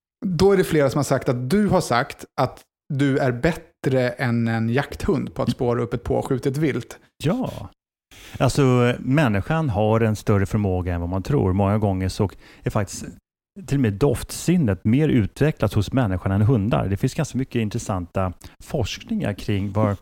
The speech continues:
Speaker 2: människans luktförmåga bland annat har.
Speaker 1: Mm.
Speaker 2: Den här förmågan att känna rädsla och såna saker. Och, ehm, jag kan ta ett ex-,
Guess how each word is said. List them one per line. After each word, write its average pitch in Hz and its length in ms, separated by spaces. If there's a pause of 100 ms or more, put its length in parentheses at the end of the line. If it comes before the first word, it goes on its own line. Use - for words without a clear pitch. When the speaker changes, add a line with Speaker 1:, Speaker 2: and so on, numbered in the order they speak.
(140)
Speaker 2:
människans 104 400
luktförmåga 156 760
bland 92 180
annat 82 220
har. - 260 (200)
Speaker 1:
Mm. 131 180
Speaker 2:
Den - 20
här 120 80
förmågan 110 320
att 92 60
känna 98 260
rädsla 110 760 (500)
och - 240
såna 95 220
saker. - 480 (220)
Och, 135 460
ehm, 127 280 (260)
jag 120 80
kan 127 100
ta 120 80
ett 113 100
ex-, - 280